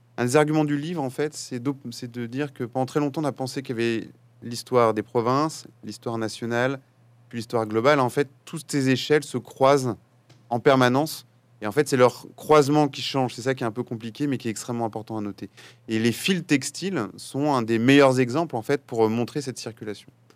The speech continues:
Après, il montre aussi comment les savoir-faire qui sont mobilisés pour, euh,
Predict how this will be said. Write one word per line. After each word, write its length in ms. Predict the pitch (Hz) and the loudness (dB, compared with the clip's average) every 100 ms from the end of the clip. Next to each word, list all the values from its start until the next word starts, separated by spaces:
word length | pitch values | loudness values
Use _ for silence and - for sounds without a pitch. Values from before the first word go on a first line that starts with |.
| _ _ _ - | _ _ _ -8
Après, 240 | - - 151 | -8 2 4
il 40 | |
montre 220 | 147 135 | 4 2
aussi 180 | 135 160 | -2 -2
comment 200 | 143 131 | 0 2
les 100 | 117 | 2
savoir-faire 800 | - 156 143 135 - 143 139 127 | 4 4 6 4 2 0 0 -2
qui 100 | - | -8
sont 140 | - | -6
mobilisés 540 | 110 117 120 117 123 117 | -4 -4 -4 -2 -2 -4
pour, 260 | 107 104 | -6 -6
euh, 160 | 95 | -4